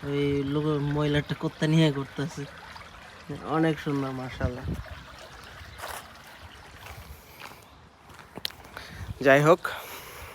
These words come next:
তো আপনাদেরকে দেখাইলাম আবারও যে না, এক জায়গায় না, আসলে অনেক জায়গায় এরকম নালা থাকে, যে নালাগুলো আসলে ঢাকা, আমি যেটা গতবারে বলছি, যে ঢাকা ওয়াসা থেকেও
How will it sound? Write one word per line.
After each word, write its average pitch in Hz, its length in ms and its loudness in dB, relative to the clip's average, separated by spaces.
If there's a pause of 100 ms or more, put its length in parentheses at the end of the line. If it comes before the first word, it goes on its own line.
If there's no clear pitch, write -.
(300)
তো 135 240 10
আপনাদেরকে 135 720 8 (680)
দেখাইলাম 143 500 12
আবারও 127 380 12
যে 127 220 6
না, 123 400 10 (120)
এক 165 260 10
জায়গায় 165 280 10
না, 123 120 10
আসলে 127 300 4
অনেক 139 360 8
জায়গায় 139 480 8 (500)
এরকম 131 640 6
নালা 131 320 12
থাকে, 131 380 2 (420)
যে 135 160 8
নালাগুলো 139 560 12
আসলে 127 480 8
ঢাকা, 127 460 8
আমি - 280 8
যেটা 139 560 10
গতবারে 151 400 12
বলছি, 139 500 4 (640)
যে 226 100 0
ঢাকা 131 420 12
ওয়াসা 139 500 12
থেকেও 151 580 8